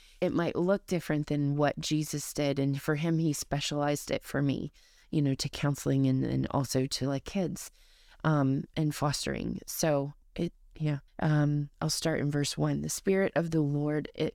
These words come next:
God is upon me, because the Lord has anointed me to bring good news to the afflicted.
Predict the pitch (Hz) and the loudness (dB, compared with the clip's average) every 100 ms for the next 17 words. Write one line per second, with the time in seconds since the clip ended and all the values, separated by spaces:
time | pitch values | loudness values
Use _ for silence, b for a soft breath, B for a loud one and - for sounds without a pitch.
0 | - 160 143 143 - 156 147 - 147 143 | 0 0 2 0 -2 -2 -4 -4 0 0
1 | 139 135 170 - b b b 170 175 170 | 0 -2 -6 -12 b b b 0 2 2
2 | 160 151 147 151 147 147 147 135 143 143 | 0 0 0 0 0 2 2 2 0 -2
3 | 143 139 - 139 143 139 175 175 151 139 | 0 0 -2 -2 0 0 0 2 2 2
4 | - - 143 135 - - - 92 185 | 0 -4 0 -2 -2 -10 -6 -6 -8